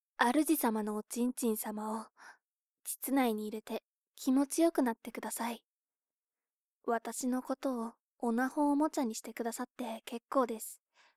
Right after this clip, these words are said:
私は主様の性玩具ですので、いっぱいお射精して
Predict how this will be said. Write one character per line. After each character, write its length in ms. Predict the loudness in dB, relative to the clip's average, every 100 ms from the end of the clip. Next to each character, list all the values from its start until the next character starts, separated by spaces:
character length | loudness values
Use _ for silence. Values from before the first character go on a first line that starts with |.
| _ _ _ _ _
私 460 | -6 -4 -4 2
は 360 | 4 4 0 -8 _ _
主 400 | 6 8 6 2
様 260 | -2 -2 -4
の 100 | -6
性 280 | -4 2
玩 240 | 4 6 6
具 100 | 4
で 120 | 4
す 120 | 0
の 100 | -4
で、 160 | -4 -8 -8 -14 -20 -18 -20 -20 _ _ _ _ _
い 80 | -6
っ 20 | -6 _ _
ぱ 140 | 0 0
い 120 | 0
お 100 | 0
射 140 | 0 0
精 220 | 2 0
し 100 | -2
て 280 | -4 -6